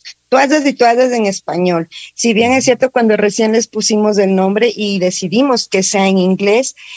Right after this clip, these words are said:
es porque nuestro objetivo fue llegar a, a Estados Unidos.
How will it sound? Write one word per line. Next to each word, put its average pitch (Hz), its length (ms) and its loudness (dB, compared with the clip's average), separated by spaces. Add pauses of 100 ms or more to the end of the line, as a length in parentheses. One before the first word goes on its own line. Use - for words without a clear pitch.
es 247 140 0
porque 247 260 -2
nuestro 220 340 0
objetivo 233 720 0 (160)
fue 226 160 0
llegar 202 380 2
a, 170 680 0
a 160 120 -4
Estados 165 420 0
Unidos. 160 640 -4